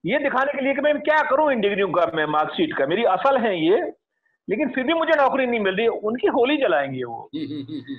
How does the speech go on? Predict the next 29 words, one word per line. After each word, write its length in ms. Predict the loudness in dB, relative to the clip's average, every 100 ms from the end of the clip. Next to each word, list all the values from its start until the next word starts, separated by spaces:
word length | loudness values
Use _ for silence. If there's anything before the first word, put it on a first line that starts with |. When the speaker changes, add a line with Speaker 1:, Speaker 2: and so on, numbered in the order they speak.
| -6
Speaker 1:
ये 220 | 0 2 4
मैंने 180 | 2
अभी, 240 | 2 2 0 0
अभी 380 | -2 0 0 0
लिखा 280 | 0 2 2
है 100 | 2
थोड़ी 240 | 2 2
देर 80 | 2
पे, 280 | 2 0 0
पहले, 280 | 0 2 2
और 300 | 2 0 -2
ये 140 | 0 0
भी 120 | 2
भेजा 260 | 0 2
है। 60 | 0
तो 160 | 0 0
ये, 220 | 2 2 0 -6 -14 _ -20 _
ये 140 | -2 2
थोड़ा 220 | 4 4
सा 140 | 4
अलग 320 | 2 2 2
है, 240 | 2 0 0
ये 80 | 0
सरकार 400 | 0 2 0 0
की 120 | 0
भाषा 280 | 0 0 0
नहीं 320 | 0 0 0
है। 160 | 0 -2 -8 _ -10
Speaker 2:
हाँ। 220 | -10 -10